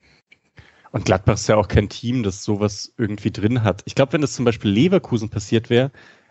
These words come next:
wär das irgendwie noch mal was anderes gewesen. Also, dass Leverkusen mal so unerklärliche, ähm, unerklärliche Niederlagenserien hat und so, das ist man so ein bisschen gewohnt. Aber Gladbach ist auch so eine seriöse Mannschaft irgendwie mit, mit Ginter, Zakaria, Sommer.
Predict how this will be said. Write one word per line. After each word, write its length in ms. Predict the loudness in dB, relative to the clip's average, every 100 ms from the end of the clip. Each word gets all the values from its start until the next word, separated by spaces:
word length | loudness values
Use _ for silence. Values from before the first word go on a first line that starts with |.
| 0
wär 100 | 2
das 160 | 2 2
irgendwie 320 | 2 2 0
noch 120 | 2
mal 120 | 4
was 120 | 2
anderes 440 | 0 -2 -2 -4 -4
gewesen. 440 | -2 0 0 -2
Also, 380 | -2 0 2 4
dass 240 | 2 0
Leverkusen 640 | 2 4 4 2 0 0 -6 -12 -20 -4
mal 200 | 0 2
so 120 | 2
unerklärliche, 1160 | 2 0 0 2 2 2 0 0 2 2 0 -2
ähm, 480 | -4 -2 -6 -8 -16 _ _ -4
unerklärliche 640 | 2 2 4 4 4 4
Niederlagenserien 880 | 2 4 6 6 2 0 0 2 2
hat 180 | 0 -2
und 60 | -6
so, 140 | -4
das 300 | -4 -6 -12
ist 160 | -6 0
man 140 | 2
so 80 | 2
ein 100 | 0
bisschen 200 | 0 0
gewohnt. 420 | 0 4 2 2 -10 -18 -4
Aber 160 | 0 4
Gladbach 320 | 4 2 0
ist 160 | -2 -6
auch 60 |
so 180 | -10 -8
eine 80 | -6
seriöse 480 | -2 0 2 2 2
Mannschaft 500 | 0 0 0 -4 -2
irgendwie 380 | -6 -6 -4 -2
mit, 280 | -2 -4
mit 200 | -8 -4
Ginter, 520 | 2 2 4 4 4 4
Zakaria, 640 | 0 0 0 2 4 4
Sommer. 520 | 4 2 4 2 2